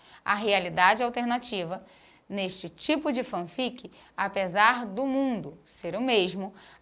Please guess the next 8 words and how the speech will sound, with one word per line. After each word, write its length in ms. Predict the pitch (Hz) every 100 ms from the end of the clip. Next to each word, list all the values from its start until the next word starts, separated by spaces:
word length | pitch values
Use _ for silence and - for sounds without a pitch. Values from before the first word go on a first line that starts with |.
| -
alguns 580 | 247 254 233 294 330
dos 200 | 294 302
fatos 440 | - 240 196 196 196
básicos 800 | 180 185 214 233 208 - 160 -
são 220 | - 185
diferentes. 580 | - 220 233 160 147 -
Por 160 | -
exemplo, 500 | 214 233 226 160 -